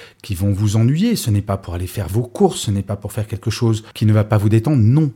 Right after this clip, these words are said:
cette heure-là, ça sera une heure totalement pour vous. Vous pouvez choisir que ce soit du sport, de rien faire, de lire, de vous promener, peu importe. Mais vous allez avoir le sentiment de reprendre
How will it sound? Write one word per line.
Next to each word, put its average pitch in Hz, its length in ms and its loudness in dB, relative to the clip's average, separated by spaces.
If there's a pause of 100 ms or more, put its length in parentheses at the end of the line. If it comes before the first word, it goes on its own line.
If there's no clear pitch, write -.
(100)
cette - 400 -6 (160)
heure-là, 113 440 2
ça - 160 -6
sera 110 540 -2
une 123 240 2
heure 107 380 -2 (120)
totalement 117 540 2 (440)
pour 82 360 -8
vous. 98 340 -2 (380)
Vous 156 100 0
pouvez 208 200 2
choisir 135 520 2
que - 80 -18
ce - 140 -8
soit 95 180 -6
du 98 140 -4
sport, 139 480 -2
de 98 80 -2
rien 139 340 -2
faire, 107 360 -6
de 110 160 0
lire, 113 320 -2
de 143 100 0
vous 135 140 -2
promener, 123 440 2 (440)
peu 220 140 2
importe. 208 460 0 (380)
Mais 196 380 6 (260)
vous 123 160 2
allez 151 200 4
avoir 117 320 4
le 110 100 4
sentiment 147 500 0
de 113 180 2
reprendre 113 600 2